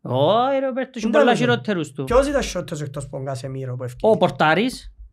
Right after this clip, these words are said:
Speaker 1: ο Κασεμίρο.
Speaker 2: Ε, το με ο Πορτάρης έφαγε έναν γκολ μούχτιν, τα άλλα κιόλας δεν μπορούσε να κάνει κάτι.
Speaker 1: Μα έδωκεν και τέσσερις φορές λάθος τη μάπα, για μέ.
Speaker 2: Ναι, ρε, αλλά εν, εν, εν μπορώ να λαλώ για τον Πορτάρη όταν όλοι οι άλλοι.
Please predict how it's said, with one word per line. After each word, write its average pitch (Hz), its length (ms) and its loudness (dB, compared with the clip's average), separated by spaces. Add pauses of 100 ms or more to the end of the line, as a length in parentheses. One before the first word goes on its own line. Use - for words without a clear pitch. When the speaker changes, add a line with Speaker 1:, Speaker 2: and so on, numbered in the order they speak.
Speaker 1:
ο 165 100 0
Κασεμίρο. 151 580 2
Speaker 2:
Ε, 233 40 2
το 277 120 2
με 277 100 2
ο 240 40 2
Πορτάρης 262 480 0
έφαγε 277 360 2
έναν 262 240 2
γκολ 247 200 4
μούχτιν, 226 400 0
τα 202 80 2
άλλα 262 200 4
κιόλας 277 300 2
δεν 277 80 2
μπορούσε 196 260 -2
να 147 120 -2
κάνει 127 220 -6
κάτι. 117 340 -10 (420)
Speaker 1:
Μα 156 220 2
έδωκεν 202 280 2
και 185 100 -2
τέσσερις 208 380 -4
φορές 196 220 0
λάθος 220 220 0
τη 214 100 -4
μάπα, 214 300 0
για 165 160 -2
μέ. 190 260 -4 (380)
Speaker 2:
Ναι, 254 200 0
ρε, 302 100 4
αλλά 269 160 4
εν, 302 100 2
εν, 339 200 -4 (280)
εν 240 220 -2
μπορώ 311 220 2
να 302 140 4
λαλώ 202 280 2
για 175 100 2
τον 165 180 2
Πορτάρη 170 540 0
όταν 160 320 -2
όλοι 156 200 -2
οι 147 60 0
άλλοι. 131 480 -2